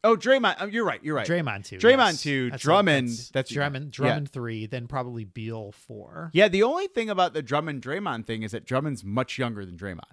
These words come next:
Speaker 2: Yeah.
Speaker 1: So that's the only thing to take into
Speaker 2: It's true.
Speaker 1: consideration.
Speaker 2: Yeah, it's
Speaker 1: So if you're
Speaker 2: three
Speaker 1: looking at
Speaker 2: years younger.
Speaker 1: Yeah. So if you're looking at the cap, or if you're looking at a, a, a cap in age or career,
Speaker 2: Mm-hmm.
Speaker 1: and what, what Drummond can do, like,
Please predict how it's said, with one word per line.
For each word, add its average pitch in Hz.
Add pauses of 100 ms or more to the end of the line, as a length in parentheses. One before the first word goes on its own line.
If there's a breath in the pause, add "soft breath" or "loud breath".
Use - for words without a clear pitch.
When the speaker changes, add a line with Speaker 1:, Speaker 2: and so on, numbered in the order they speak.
(160)
Speaker 2:
Yeah. 120 (580)
Speaker 1:
So 156
that's 202
the 214
only 226
thing 190
to 180
take 165
into 127
Speaker 2:
It's 113
true. 123
Speaker 1:
consideration. - (220 soft breath)
Speaker 2:
Yeah, 120
it's 101
Speaker 1:
So 160
if 143
you're 165
Speaker 2:
three - (100)
Speaker 1:
looking 202
at 160
Speaker 2:
years 110
younger. 120
Speaker 1:
Yeah. 147
So 139
if 127
you're 147
looking 165
at 151
the 139
cap, 156 (300 soft breath)
or 143
if 147
you're 160
looking 151
at 131 (140)
a, 117
a, 104
a 110
cap 143
in 117
age 120
or 92 (260)
career, 127 (1080)
Speaker 2:
Mm-hmm. -
Speaker 1:
and 233
what, 233 (920)
what 190 (800)
Drummond 185
can 139
do, 175
like, 110